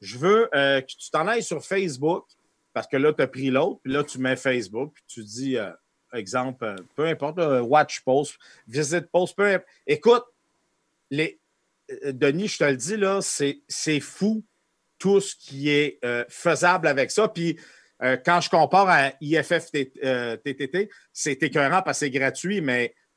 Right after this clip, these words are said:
t'as pas la liberté de, de, de personnaliser les actions comme tu l'as avec ça. Puis ça, là,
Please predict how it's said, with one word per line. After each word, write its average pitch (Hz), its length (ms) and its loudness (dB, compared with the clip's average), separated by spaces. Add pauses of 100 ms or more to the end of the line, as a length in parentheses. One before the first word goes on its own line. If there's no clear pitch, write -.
(220)
t'as 147 120 2
pas 214 480 4
la 135 200 0
liberté 165 840 0 (400)
de, 123 720 2
de, 123 240 0
de 117 460 -2
personnaliser 160 1040 -2 (640)
les 131 280 0
actions 156 500 0
comme 143 280 -4
tu 131 160 -8
l'as 143 200 4
avec 123 220 0
ça. - 180 0
Puis 139 240 -12
ça, 226 340 0
là, 185 240 2